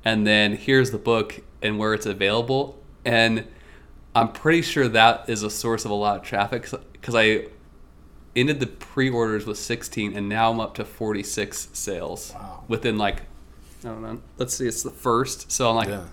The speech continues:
Speaker 1: a couple, three additional days. So I'm basically, like, one full week, well, a little over one week of it being available, and I have forty-six sales. So I was hoping to get maybe over ten. So I'm, I'm, like, pretty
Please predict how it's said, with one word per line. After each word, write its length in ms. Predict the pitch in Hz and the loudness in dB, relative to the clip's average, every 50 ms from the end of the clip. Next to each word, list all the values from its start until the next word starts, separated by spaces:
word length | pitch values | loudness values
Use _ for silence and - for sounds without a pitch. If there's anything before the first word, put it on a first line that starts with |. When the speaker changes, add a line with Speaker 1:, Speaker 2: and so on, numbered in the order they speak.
| - - - - - - - - | -18 -20 -20 -20 -20 -20 -16 -16
Speaker 1:
a 40 | 127 | -10
couple, 280 | - - 120 - - - | -6 -6 -6 -6 -6 -10
three 200 | - 127 117 113 | -6 -2 -2 -2
additional 360 | 110 117 110 - - 110 107 | -2 -2 -4 -6 -8 -8 -8
days. 260 | 107 107 107 113 107 | -4 -4 -4 -2 2
So 80 | - 135 | 4 4
I'm 80 | 127 | 4
basically, 300 | 123 156 160 156 - 143 | 6 6 4 4 4 4
like, 320 | 127 120 113 110 - - - - - - - - - - - - - - - | 6 6 6 4 2 -4 -14 -20 -20 -20 -20 -20 -20 -20 -20 -20 -20 -18 -10
one 400 | - 120 117 120 135 147 156 156 | -6 -2 4 6 8 8 8 6
full 480 | 147 127 - - 147 139 135 131 127 120 | 2 -2 0 4 8 8 8 8 6 4
week, 500 | 117 123 120 117 113 107 - - - - - - - - - - - - - - - - - - | 4 4 4 4 2 0 -4 -10 -18 -20 -20 -20 -20 -20 -20 -20 -20 -20 -20 -20 -20 -18 -8 -2
well, 200 | 120 113 107 104 | 2 2 4 4
a 40 | 107 | 2
little 200 | 117 123 123 117 | 2 2 0 0
over 240 | 107 110 104 107 101 | -2 -2 -2 -2 -2
one 220 | 101 101 98 98 | -2 -2 -4 -4
week 360 | 101 98 95 101 - - - - - - - - - - - - - - - - - - - - - - - | -6 -6 -8 -8 -10 -14 -18 -20 -20 -20 -20 -20 -20 -20 -20 -20 -20 -20 -20 -20 -20 -20 -20 -20 -18 -10 -4
of 460 | 120 110 104 104 104 101 - - - - - - - - | -2 0 2 2 0 0 -4 -8 -16 -20 -20 -12 -4 0
it 200 | 117 113 107 107 | 0 0 0 0
being 200 | 117 113 110 107 | 0 0 2 0
available, 580 | 101 92 95 104 107 104 101 92 - 95 92 | -2 -2 0 0 0 0 0 0 -2 -2 -4
and 100 | 92 104 | -2 -2
I 60 | 101 101 | -2 -4
have 140 | 101 101 | -4 -6
forty-six 520 | - - 101 101 101 98 - - - - - | -8 -8 -6 -6 -6 -6 -8 -8 -10 -8 -10
sales. 480 | - - 78 73 73 - - - - - - - | -10 -8 -10 -10 -12 -12 -14 -16 -16 -18 -20 -16
So 400 | - - - 104 98 101 107 - - - - - | -12 -8 -6 -6 -6 -6 -8 -12 -16 -16 -4 4
I 100 | 120 123 | 4 6
was 100 | 131 131 135 | 6 6 4
hoping 240 | 151 143 139 135 | 2 2 2 2
to 60 | 117 110 | 0 0
get 100 | 113 101 | 0 0
maybe 240 | 107 107 104 107 | 2 0 2 2
over 160 | 107 101 90 - | 0 -2 -2 -6
ten. 400 | - - - 107 101 95 92 - | -8 -6 -4 -4 -4 -4 -6 -6
So 140 | - 104 | -4 -4
I'm, 160 | 107 107 104 - - - - | -4 -4 -4 -8 -12 -12 -6
I'm, 140 | - 107 104 | -4 -4 -2
like, 200 | 107 104 98 - | -2 -4 -6 -6
pretty 420 | - 131 113 104 98 98 95 92 | -6 -6 -4 -4 -2 -4 -6 -6